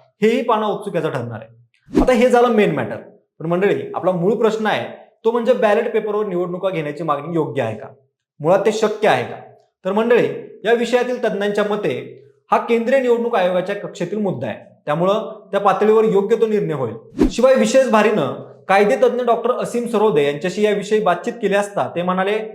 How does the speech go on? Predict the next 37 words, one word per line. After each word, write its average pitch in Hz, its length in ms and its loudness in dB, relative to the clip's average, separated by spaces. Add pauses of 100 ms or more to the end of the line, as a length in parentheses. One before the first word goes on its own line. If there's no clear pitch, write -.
(380)
की 254 60 0
राज्यातील 254 400 2
कोणत्याही 233 400 0
श्रीमंत 226 340 -6
ग्रामपंचायतीनं 202 680 -4
स्वखर्चातून 196 680 -2
बॅलेट 180 300 0
पेपरवर 185 320 -4
निवडणूक 180 420 -4
घेण्याचं 170 300 -2
ठरवून 156 320 -6
चालत 131 300 -2
नाही. 104 140 -12 (540)
निवडणूक 180 360 2
प्रक्रिया 185 400 2 (420)
ही 220 40 -8
कोणा 247 200 2
एका 254 160 2
व्यक्तीसाठी 226 580 -2
किंवा 175 220 -4
गावासाठी 180 460 2
नसते, 190 360 -8
तर 180 300 -4 (260)
सगळ्यांसाठी 196 460 0
असते. 117 260 -12 (300)
त्यामुळे 175 240 -4
ती 208 60 -6
प्रक्रिया 185 360 -2
बदलायची 190 400 2
असेल 190 640 -2
तर 202 40 -12
संपूर्णच 233 440 0
बदलावी 143 340 2
लागेल. 104 220 -6 (300)
आणि 143 120 -10
महत्त्वाचं 165 440 -2
म्हणजे 190 280 -2